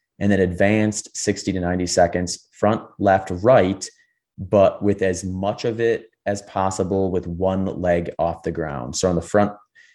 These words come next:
plank, either have your right leg raised or your left leg raised as much as you can tolerate.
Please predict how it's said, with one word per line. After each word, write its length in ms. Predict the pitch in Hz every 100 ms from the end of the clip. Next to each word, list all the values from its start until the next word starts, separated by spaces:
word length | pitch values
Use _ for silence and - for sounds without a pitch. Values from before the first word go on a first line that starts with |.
| _ _ -
plank, 320 | 101 98 95
either 180 | 107 98
have 240 | 90 90
your 140 | 87 82
right 340 | 82 92 101
leg 300 | 98 98 92
raised 380 | 95 95 98 95
or 80 | 92
your 100 | 87
left 280 | 92 92 -
leg 200 | 95 95
raised 440 | 95 95 95 90
as 180 | - 87
much 280 | 92 95 98
as 100 | 92
you 80 | 98
can 160 | 101
tolerate. 640 | 90 95 98 98 98 95